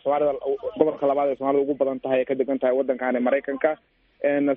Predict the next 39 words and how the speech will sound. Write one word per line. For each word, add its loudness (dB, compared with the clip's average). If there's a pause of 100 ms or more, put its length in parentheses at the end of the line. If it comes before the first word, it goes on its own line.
sidoo 0
kaletana 0
musharaxiinta 0
tartamayey, 0
een, 0 (200)
sanadkani 0 (420)
Soomaali 2
badan -2
ayaa 0
ka -2
mid 2
ahayd, 0
ilaa 0
afar -4
kursi 0
ayay 2
u -2
tartamayeen. 0 (420)
Walow 2
laba 0
kursi 0
oo -2
ka -4
mid 2
ah 2 (100)
oo 2
ay 0
horey 0
ugu -2
fadhiyeen 0 (140)
ay 2
dib -2 (100)
ugu 0
soo 0
laabteen 0 (260)
oo 4
ay 2
ku -2
guuleysteen. -2